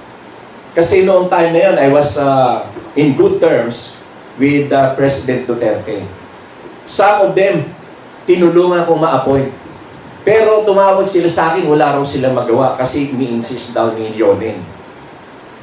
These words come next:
Ngayon, eh, dahil daw magkakasama sila sa Korte Suprema araw-araw, ay ayaw naman nila daw na magkaroon sila ng animosity. So nakisama na lang rin silang pumirma. But during the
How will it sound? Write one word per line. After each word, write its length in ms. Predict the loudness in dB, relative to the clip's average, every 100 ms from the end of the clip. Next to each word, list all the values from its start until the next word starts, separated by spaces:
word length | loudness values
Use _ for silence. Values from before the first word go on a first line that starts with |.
| -2
Ngayon, 400 | 2 2 -2 -6 -16 -20 -20 -20 -20 -20 -20 -20 -20 -20 -4
eh, 560 | 0 2 2 0 -4 -14 -6 -2
dahil 320 | 0 0 0
daw 160 | 0
magkakasama 640 | -2 -6 -8 -4 -2 0 0
sila 320 | 0 0 -2
sa 140 | -2 0 2 2 4 2 0 -8 -12 -2
Korte 240 | -2 0
Suprema 720 | -2 -2 0 0 0 0 0
araw-araw, 640 | 0 0 0 0 -2 -4 -4
ay 160 | 0
ayaw 320 | 2 2 2
naman 240 | 0 0 0
nila 240 | 2 2
daw 240 | 2 -2 -2
na 160 | -4
magkaroon 400 | -6 -6 -6 -6
sila 240 | -6 -6 -6
ng 80 | -6
animosity. 640 | -6 -6 -6 -8 -10 -12 -12 -16 -2
So 80 | 0
nakisama 560 | 0 -2 0 0 2
na 160 | 0 0
lang 160 | 0 0
rin 100 | -4
silang 240 | -6 -6 -6
pumirma. 560 | -6 -6 -8 -10 -12 -16 -20 -20 -20 -20 -20 -20 -4
But 180 | -2 0
during 460 | 2 4 2 2
the 120 | 2